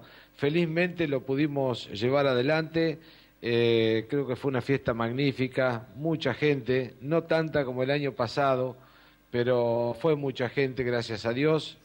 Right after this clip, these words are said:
se pudo disfrutar de una muy linda jornada y bueno, no, no terminó a la hora que nosotros teníamos pensado, que pensábamos que iba a durar hasta las diecinueve horas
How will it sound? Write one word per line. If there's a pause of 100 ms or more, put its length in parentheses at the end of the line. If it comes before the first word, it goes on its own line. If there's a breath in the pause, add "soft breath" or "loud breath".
(140)
se
pudo
disfrutar
de
una
muy
linda
jornada (540 loud breath)
y
bueno,
no,
no
terminó
a
la
hora
que
nosotros
teníamos
pensado, (560 soft breath)
que
pensábamos
que
iba
a
durar
hasta
las
diecinueve
horas